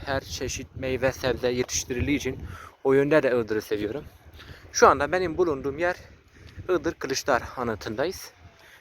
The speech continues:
Şöyle girişinden girelim. Bismillahirrahmanirrahim diyelim. Şöyle bir giriş. Aslında ben farklı bir kapıdan girdim. Ön kapı ileride şu bayrağın olduğu yerden. Ama bu da bir kapısı sonuçta. Kimsenin olmayışı, kimsenin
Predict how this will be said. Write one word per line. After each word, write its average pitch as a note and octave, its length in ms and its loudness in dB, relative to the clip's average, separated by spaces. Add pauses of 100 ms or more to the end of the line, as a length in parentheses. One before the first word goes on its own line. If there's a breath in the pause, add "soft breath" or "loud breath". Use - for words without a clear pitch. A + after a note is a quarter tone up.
(100)
Şöyle C#3 440 4
girişinden B2+ 560 -2
girelim. A2+ 400 2
Bismillahirrahmanirrahim G2+ 1040 -6
diyelim. B2 220 -8 (440 loud breath)
Şöyle A#2+ 340 0
bir D3+ 220 2 (280)
giriş. A#2 340 -2
Aslında C3+ 300 -2
ben C3+ 200 0 (520)
farklı C3+ 460 2 (440)
bir C3 60 0
kapıdan B2 500 4
girdim. A#2+ 380 0
Ön C3 120 -2
kapı B2 300 -4 (140)
ileride A2 340 4
şu A2 160 -6
bayrağın A2 260 4
olduğu A2 220 2
yerden. C3 380 2 (580 loud breath)
Ama D#3+ 280 0 (400)
bu E3 140 8
da B2 100 6
bir A2+ 60 6
kapısı - 420 -4
sonuçta. A2 460 -2 (640 loud breath)
Kimsenin F#3 380 4
olmayışı, F3 640 2 (140)
kimsenin E3 480 -4